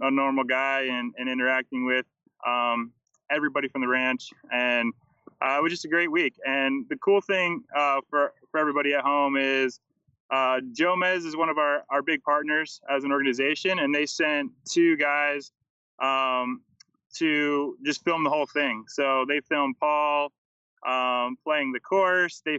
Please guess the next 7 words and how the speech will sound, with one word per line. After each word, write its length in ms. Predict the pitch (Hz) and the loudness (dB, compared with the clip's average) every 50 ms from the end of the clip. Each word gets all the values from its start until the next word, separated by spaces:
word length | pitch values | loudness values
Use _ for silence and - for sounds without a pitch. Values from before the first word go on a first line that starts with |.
| - - | -4 -2
filmed, 580 | 156 147 147 143 139 139 139 135 135 131 - - - _ _ - | -2 0 2 2 2 2 2 0 0 -2 -4 -8 -18 _ _ -4
um, 580 | 127 127 123 123 120 123 120 117 117 113 113 110 _ _ _ _ _ _ _ _ _ _ _ _ - - _ _ _ _ _ _ - | -2 0 0 0 0 0 0 -2 -4 -6 -8 -12 _ _ _ _ _ _ _ _ _ _ _ _ -20 -20 _ _ _ _ _ _ -4
they 100 | 147 151 | -2 -2
filmed 400 | - - 165 156 151 147 143 135 | -2 0 2 2 4 4 2 2
just 160 | 151 143 - - | 0 -2 -2 -4
the 60 | - | -4
whole 440 | - - 170 170 165 160 156 139 | -2 -2 0 0 2 0 0 -2